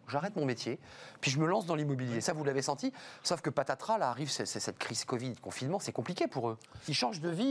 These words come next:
Speaker 1: et c'est à ce moment-là que, bah, que ça se grippe, quoi.
Speaker 2: C'est, c'est là tout l'intérêt d'une marque, d'un réseau
Speaker 1: Oui.
Speaker 2: et des conseils qui vont avec. Nous, par exemple, on refuse des dossiers qui sont trop courts en financement. En création, on sait que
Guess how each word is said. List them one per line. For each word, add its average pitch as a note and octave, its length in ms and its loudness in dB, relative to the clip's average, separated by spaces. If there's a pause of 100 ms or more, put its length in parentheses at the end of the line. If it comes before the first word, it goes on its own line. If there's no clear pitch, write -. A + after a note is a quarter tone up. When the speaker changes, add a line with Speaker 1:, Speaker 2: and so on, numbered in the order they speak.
Speaker 1:
et - 20 0
c'est - 140 -2
à D#3 40 2
ce D3+ 120 -4
moment-là E3 320 4
que, D3 340 4
bah, C3+ 160 2
que - 40 -14
ça D3 140 -2
se C#3+ 60 -6
grippe, G3+ 260 -4
quoi. A2 180 -2
Speaker 2:
C'est, C#3+ 220 -2
c'est - 180 -2
là B2+ 120 -2
tout B2 100 -6
l'intérêt G#2+ 340 -2
d'une F#2+ 200 -6
marque, G#2 260 -4
d'un F#2+ 120 -2
réseau F#2 380 -2
Speaker 1:
Oui. C3+ 140 -6 (160)
Speaker 2:
et G#2+ 60 -8
des F#2 140 -6
conseils - 340 -4
qui F2+ 120 -14
vont F#2 160 -8
avec. B2 300 -6
Nous, G2+ 60 -8
par F2+ 160 -6
exemple, F#2 340 -6
on F2+ 80 -4
refuse E2+ 300 -6
des F#2 40 -4
dossiers F2+ 360 -6
qui - 100 -12
sont G2+ 160 -8
trop F2+ 200 -8
courts F#2 260 -6
en F2+ 60 -2
financement. G#2+ 680 -4
En F2+ 100 -6
création, F2+ 500 -4
on F2 60 -4
sait A2+ 200 -2
que F2+ 220 -4